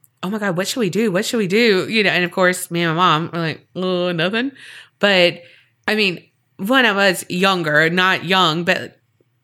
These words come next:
whatever. Now I'd be more ballsy to, like, get someone, do something,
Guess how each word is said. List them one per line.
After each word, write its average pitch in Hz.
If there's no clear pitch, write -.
whatever. 175
Now 226
I'd 220
be 208
more 196
ballsy 220
to, 196
like, 151
get 190
someone, 214
do 196
something, 202